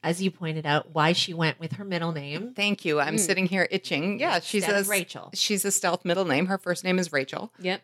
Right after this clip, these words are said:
Speaker 2: Uh, and then played a Rachel, uh, on
Speaker 1: Yeah.
Speaker 2: Suits for many years, which, uh, which is a whole other story. But yeah, Meghan and Harry, there's no, like, uh, but we're also used to saying them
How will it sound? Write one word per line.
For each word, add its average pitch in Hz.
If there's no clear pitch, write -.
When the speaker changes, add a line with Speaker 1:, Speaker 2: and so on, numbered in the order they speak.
Speaker 2:
Uh, 170
and 190
then 208
played 330
a 220
Rachel, 160
uh, 156
on 165
Speaker 1:
Yeah. -
Speaker 2:
Suits -
for 175
many 143
years, 139
which, -
uh, 160
which 160
is 151
a 156
whole 165
other 156
story. 147
But 185
yeah, 208
Meghan 185
and 175
Harry, 156
there's 185
no, 196
like, 165
uh, 95
but 220
we're 233
also 254
used 196
to 185
saying 180
them 156